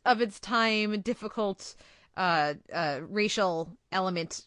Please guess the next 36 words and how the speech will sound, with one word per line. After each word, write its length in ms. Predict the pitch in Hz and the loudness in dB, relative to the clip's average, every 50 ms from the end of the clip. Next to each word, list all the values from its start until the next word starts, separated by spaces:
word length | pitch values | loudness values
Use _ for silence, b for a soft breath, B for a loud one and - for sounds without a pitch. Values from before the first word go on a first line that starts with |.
| - - _ | -20 -18 _
kind 220 | - 208 190 180 | -2 -2 0 0
of 100 | 175 - | -2 -4
character, 540 | - 302 330 302 269 - - - 202 185 180 | 0 2 4 4 4 4 2 2 2 2 2
because 360 | - 202 180 - 226 208 - | 0 -4 -6 -4 -4 -2 -2
he 160 | 226 214 208 | -2 0 0
is 140 | 233 220 - | 0 0 0
treated 240 | - 233 208 185 175 | -2 -2 -2 -2 -2
so, 140 | - 202 175 | -4 -8 -8
with 260 | - - 202 190 - | -6 -6 -6 -6 -4
so 140 | - 208 185 | -4 -4 -2
much 240 | 175 170 - - B B B B | -2 -4 -6 -8 B B B B
respect 460 | - 196 - - 202 180 185 - - - | -10 -10 -6 -2 0 0 0 0 -4 -6
and, 440 | - 180 165 156 156 156 156 - - | -4 -4 -4 -4 -4 -6 -8 -10 -6
uh, 280 | - 170 156 143 135 - - - | -2 0 0 0 0 -2 -6 -6
and 220 | - 190 180 175 190 | -4 -4 -2 2 4
love 220 | 196 180 165 147 | 4 4 4 4
by 140 | - 180 170 | 2 0 0
all 260 | - 170 190 196 196 | 2 4 6 6 6
the 120 | 202 185 | 4 4
other 120 | 180 170 156 | 2 0 0
characters. 640 | - 190 175 165 160 156 - 170 135 110 135 - - B B B B B | -2 -2 0 0 -2 -2 -4 -6 -6 -6 -6 -8 -12 B B B B B
And 140 | - 208 214 | -2 4 4
that, 200 | 208 202 208 220 | 4 4 6 4
that 120 | 220 214 | 2 2
is 160 | 208 196 - - | 2 0 -4 0
just 300 | - 226 214 - - 214 | 2 2 2 2 0 -6
as 160 | 202 - - | -8 -8 -6
true 340 | - 226 214 185 180 175 165 | -2 0 0 0 2 2 2
of 220 | 165 175 170 165 | 0 0 0 -2
Elaine 420 | 170 160 165 175 170 156 156 156 | -4 -4 -2 -2 -2 -2 -4 -4
and 180 | 151 151 151 156 | -6 -6 -4 -4
everybody 460 | 170 170 175 190 175 185 170 165 160 | -4 -4 -4 -4 -4 -4 -4 -2 0
else. 300 | 165 147 151 151 - - B B B B B B B | 0 0 0 -2 -6 -14 B B B B B B B
She's 340 | - 226 233 214 185 190 | -2 0 0 0 0 0
never 400 | 214 220 220 220 220 196 220 214 | 2 4 6 6 6 4 4 2
treated, 580 | 208 - - 233 220 202 196 190 185 180 165 - | 2 0 0 0 0 2 2 2 2 0 -2 -6